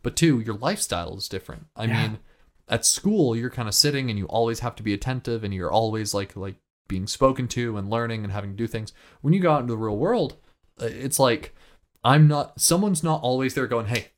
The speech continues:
Speaker 1: Jim,
Speaker 2: Hey,
Speaker 1: Jim,
Speaker 2: Jim, stop talking.
Speaker 1: stuff's happening.
Speaker 2: Listening.
Speaker 1: Stuff's
Speaker 2: Yeah.
Speaker 1: happening, Jim." You're just kinda like,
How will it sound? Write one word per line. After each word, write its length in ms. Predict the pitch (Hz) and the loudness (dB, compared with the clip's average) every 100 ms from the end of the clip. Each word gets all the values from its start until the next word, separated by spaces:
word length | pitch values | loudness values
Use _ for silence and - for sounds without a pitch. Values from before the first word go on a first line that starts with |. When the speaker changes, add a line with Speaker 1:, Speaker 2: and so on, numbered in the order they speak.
| - - | -8 2
Speaker 1:
Jim, 140 | 160 196 | 4 4
Speaker 2:
Hey, 60 | 165 - - - | 0 -10 -18 -2
Speaker 1:
Jim, 140 | - 156 | 4 6
Speaker 2:
Jim, 320 | 190 185 - | 6 2 -6
stop 220 | - 175 185 | 0 2 4
talking. 260 | 185 196 | 2 2
Speaker 1:
stuff's 220 | 185 175 165 | 2 2 2
happening. 300 | 143 147 143 | 0 0 -2
Speaker 2:
Listening. 440 | 170 180 165 160 | 0 0 -2 -2
Speaker 1:
Stuff's 220 | - 151 | 0 2
Speaker 2:
Yeah. 60 | 160 | 2
Speaker 1:
happening, 200 | 165 131 | 2 2
Jim." 220 | 123 120 - - _ _ _ _ _ 123 | 0 -2 -10 -20 _ _ _ _ _ -2
You're 240 | 120 160 | 6 6
just 180 | 175 - | 4 0
kinda 220 | 170 156 | 0 2
like, 400 | 143 123 - | 2 2 -2